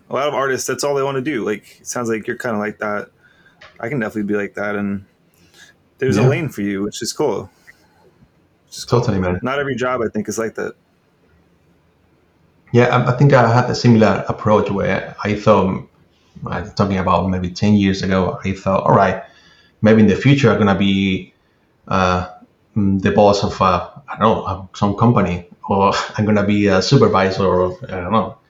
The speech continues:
Speaker 2: whatever." But now I'm thinking, "Well, maybe I'm not. I don't have to be a supervisor or something. I can just do freelance gig, whatever they need. Generalist, I can do that.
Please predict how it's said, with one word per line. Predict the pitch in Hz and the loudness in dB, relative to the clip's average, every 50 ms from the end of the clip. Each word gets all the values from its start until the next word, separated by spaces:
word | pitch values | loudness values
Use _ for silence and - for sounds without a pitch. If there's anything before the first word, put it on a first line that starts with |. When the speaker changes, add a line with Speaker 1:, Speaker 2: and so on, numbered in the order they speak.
| _ _ _ _ _ _ _ | _ _ _ _ _ _ _
Speaker 2:
whatever." | - 101 107 117 107 95 87 80 - - - _ _ _ _ _ _ _ _ _ - | -2 2 2 4 4 2 0 -2 -4 -8 -20 _ _ _ _ _ _ _ _ _ 0
But | - 107 101 101 | 2 2 4 6
now | 110 123 135 151 | 6 6 6 6
I'm | 151 143 | 6 6
thinking, | - 147 139 - 139 127 120 - - | 6 6 4 6 4 4 2 2 2
"Well, | 101 110 120 131 127 | 4 4 6 6 4
maybe | 113 104 104 110 131 | 4 2 4 4 6
I'm | 127 127 | 6 6
not. | 139 151 - - - - - - _ _ _ _ - 139 147 - - - - _ - - | 6 6 4 2 -4 -10 -16 -20 _ _ _ _ -18 -16 -16 -16 -18 -20 -20 _ -10 -4
I | - 127 | 0 2
don't | 156 131 | 4 4
have | 107 101 85 | 2 2 0
to | - 95 | -4 -10
be | 92 - 98 95 | -6 -2 0 0
a | 90 | 0
supervisor | 92 107 104 98 98 92 87 90 90 - 95 87 | 0 0 0 0 2 2 2 0 0 -2 -6 -6
or | 90 - | -8 -8
something. | - 98 95 - 120 127 143 139 - - _ _ _ _ _ _ _ _ _ _ _ _ - | -8 -6 -2 2 4 4 2 2 -2 -10 _ _ _ _ _ _ _ _ _ _ _ _ -12
I | - | -12
can | 101 - 95 95 | -8 -6 -6 -6
just | - - 98 95 - - - _ - - - 147 123 107 101 | -4 -4 -6 -6 -6 -10 -16 _ -20 -20 -16 -12 -6 -6 -4
do | 101 104 98 101 101 101 104 104 107 104 - _ _ _ - - | -2 0 0 2 2 2 2 2 0 -4 -8 _ _ _ -20 -20
freelance | - - - - 113 113 117 117 107 | -20 -8 -2 0 2 4 4 2 2
gig, | - 120 123 123 123 - | 2 2 2 2 2 4
whatever | 117 110 107 110 117 113 113 113 | 4 6 6 8 8 8 8 6
they | 110 113 110 113 | 6 6 6 6
need. | 131 143 123 101 101 101 104 | 6 4 4 2 0 0 0
Generalist, | 110 127 135 139 135 117 98 - - - | 0 2 4 4 4 4 2 0 -4 -8
I | 95 | -8
can | 92 - 90 95 | -8 -6 -6 -4
do | 95 92 | -2 0
that. | 90 92 98 107 - - _ | 0 0 -2 -4 -8 -12 _